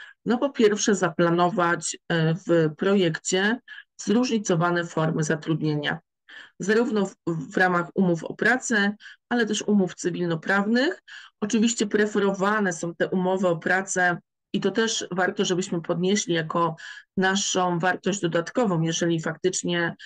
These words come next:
e, stosunek pracy zamierzamy zawrzeć. Natomiast, em, nie wszystkie projekty, nie wszyscy realizatorzy, wnioskodawcy, em,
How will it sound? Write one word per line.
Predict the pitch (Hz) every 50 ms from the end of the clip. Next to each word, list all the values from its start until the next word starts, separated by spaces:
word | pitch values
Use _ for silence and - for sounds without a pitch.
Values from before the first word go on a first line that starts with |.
| - - - - -
e, | 190 185 170 170 170 170
stosunek | 165 - - - 185 - - 190 185 175 175
pracy | - - 185 180 180 - 175
zamierzamy | 165 165 160 165 165 165 175 170 165 170 165 156
zawrzeć. | 156 160 156 156 - - 170 196 247 269 - - - - - - - - _ _
Natomiast, | - 196 196 240 220 233 233 226 220 214 - _ - -
em, | - 202 196 196 190 190 185 185 185 185 185 185 180 165 160 -
nie | - 208 214 214
wszystkie | 208 - - 269 294 302 - _ - 233
projekty, | 208 - 208 196 190 190 196 202 202 - - 196
nie | 196 190
wszyscy | 185 - - 208 208 - - - 196 185
realizatorzy, | 185 180 175 175 170 175 180 170 - - 185 190 190 208 220 180 185 180 185 180 180 208 202 - - - - - - -
wnioskodawcy, | 170 190 196 202 202 - - 185 170 175 175 185 196 202 - - - 180 185 180 175 175 175 156 - -
em, | - 165 165 165 165 165 160 165 170 170 165 165 165